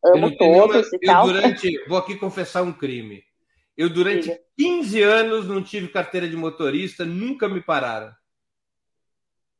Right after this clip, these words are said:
Speaker 1: Nunca.
Speaker 2: É, isso,
Speaker 1: Você
Speaker 2: e,
Speaker 1: sabe
Speaker 2: e
Speaker 1: que
Speaker 2: tem
Speaker 1: eu só fui parado, coincidência da vida. Eu tirei a carteira de motorista, três dias depois eu fui parado pela primeira <laughs> vez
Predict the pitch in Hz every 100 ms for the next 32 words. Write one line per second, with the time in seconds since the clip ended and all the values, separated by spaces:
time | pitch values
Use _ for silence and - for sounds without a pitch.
0 | _ _ 247 339 285 403 403 403 302 156
1 | - - 185 196 202 196 185 - 240 -
2 | 277 277 302 302 254 220 - 277 277 208
3 | 185 220 220 190 220 202 - 214 220 208
4 | 185 151 156 131 - - - 156 147 196
5 | 175 233 247 214 180 - 196 185 175 175
6 | 170 156 147 208 214 196 - - 302 285
7 | 226 226 190 202 220 220 202 220 185 180
8 | 185 185 180 175 165 170 156 - -